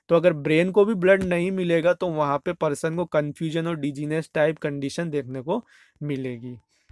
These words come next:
नेक्स्ट वन क्या देखने को मिलेगा? साइनोसिस। साइनोसिस का मतलब होता है bluish discoloration of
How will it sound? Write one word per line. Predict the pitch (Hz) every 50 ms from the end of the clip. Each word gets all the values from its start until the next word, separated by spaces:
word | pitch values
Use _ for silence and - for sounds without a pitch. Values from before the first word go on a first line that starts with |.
| - _ -
नेक्स्ट | 147 156 170 208 208 - - 202
वन | 208 208 202
क्या | 196 208 202
देखने | 185 196 190 185 196
को | 196
मिलेगा? | 202 196 180 170 175 175 233 226
साइनोसिस। | - - - 196 180 180 180 190 190 190 185 - - 151 131 - -
साइनोसिस | 160 156 156 160 170 190 180 - 208 185
का | - 208
मतलब | 196 190 185 185 190 185
होता | 180 170 - 160 160
है | 165 175
bluish | 170 156 147 156 147 160 202 208 - - _ _ - - _ - 147
discoloration | 139 156 147 - - 170 165 143 151 151 139 - - 175 165
of | 156 160 214 262 -